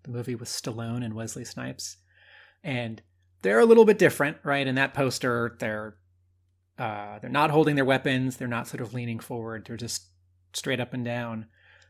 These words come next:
Um, this poster also, excuse me, this cover also slightly reminds me, 'cause it's the opposite of Ron Wagner's cover to Nth Man number nine. And anytime I see a comic book cover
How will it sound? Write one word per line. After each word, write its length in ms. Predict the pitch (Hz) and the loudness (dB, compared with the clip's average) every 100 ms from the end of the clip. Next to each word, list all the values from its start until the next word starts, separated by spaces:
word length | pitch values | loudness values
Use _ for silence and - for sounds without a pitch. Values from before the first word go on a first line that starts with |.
| - | -12
Um, 340 | 131 120 117 - | -8 -6 -8 -10
this 180 | 165 160 | -8 -4
poster 340 | - 220 226 175 | 2 2 4 2
also, 460 | 175 165 165 151 - | 2 2 0 -2 -6
excuse 280 | - 147 | -4 -4
me, 140 | 117 - | -6 -12
this 160 | 139 - | -16 -14
cover 420 | - 226 233 147 | -4 0 4 4
also 520 | 135 135 143 123 120 _ _ _ _ _ - | 2 0 -2 -4 -6 _ _ _ _ _ -8
slightly 440 | - 196 262 247 | 0 4 6 6
reminds 360 | 151 135 123 117 | 4 4 0 0
me, 120 | 117 | -4
'cause 240 | - 139 143 | -2 -2 -4
it's 160 | 139 | -6
the 160 | 131 131 | -8 -6
opposite 640 | 127 156 160 - 131 - - | -4 -4 -2 -4 -6 -10 -10
of 300 | 127 110 - | -10 -10 -14
Ron 500 | 135 135 135 139 143 | -4 -2 0 -2 -4
Wagner's 760 | 123 123 120 123 117 113 - - | -2 -2 -2 -4 -4 -6 -10 -10
cover 440 | - 127 - 120 | -6 -4 -4 -6
to 340 | - 131 120 - | -6 -8 -10 -10
Nth 260 | 131 127 131 | -10 -8 -4
Man 420 | 127 120 113 104 _ - | -4 -4 -6 -8 _ -10
number 260 | 117 113 | -6 -6
nine. 640 | 104 104 107 107 117 123 127 _ - - - - | -6 -6 -6 -8 -10 -14 -16 _ -20 -20 -20 -12
And 280 | 143 127 127 _ _ - | -8 -8 -10 _ _ 0
anytime 640 | 190 214 214 151 151 143 | 6 8 6 4 2 2
I 120 | 131 113 | 2 0
see 280 | - 127 | 0 -2
a 40 | 113 | -2
comic 380 | 135 131 113 - | 0 -2 -2 -8
book 140 | - | -14
cover 440 | - 139 139 123 | -14 -14 -14 -16